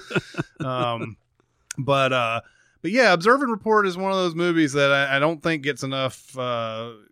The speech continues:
Speaker 2: gets enough play, and I don't know if it ever will, really.
Speaker 1: Mm-hmm.
Speaker 2: I mean, I don't know how many people are still on a big Seth Rogen train. I mean, it's, Seth Rogen,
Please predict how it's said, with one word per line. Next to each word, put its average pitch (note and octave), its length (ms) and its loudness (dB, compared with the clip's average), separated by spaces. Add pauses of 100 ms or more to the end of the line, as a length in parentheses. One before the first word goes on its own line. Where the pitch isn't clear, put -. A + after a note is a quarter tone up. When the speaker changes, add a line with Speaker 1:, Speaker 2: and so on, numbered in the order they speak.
Speaker 2:
gets C3+ 200 -10
enough B2+ 220 -8
play, C3 520 0
and A#2+ 120 -4
I D3 80 0
don't B2+ 340 -6
know C#3+ 180 0
if C3+ 120 -4
it A#2+ 80 -4
ever A#2+ 260 -2
will, A2 560 -8
really. A2+ 460 -2
Speaker 1:
Mm-hmm. A#2+ 160 -14
Speaker 2:
I A#2+ 40 -14
mean, A2+ 480 -10 (500)
I C#3 100 0
don't D#3 120 0
know C#3 200 0
how C#3 140 2
many C#3 200 -2
people C3+ 340 -4
are A#2 100 -6
still B2+ 600 -4
on C3+ 220 -4
a B2+ 60 -2
big B2 280 -4
Seth B2+ 280 -2
Rogen B2 460 -6
train. G#2+ 480 -6
I A2 40 -12
mean, A2+ 320 -8
it's, A#2 340 -10 (160)
Seth C#3 240 0
Rogen, C3+ 540 -2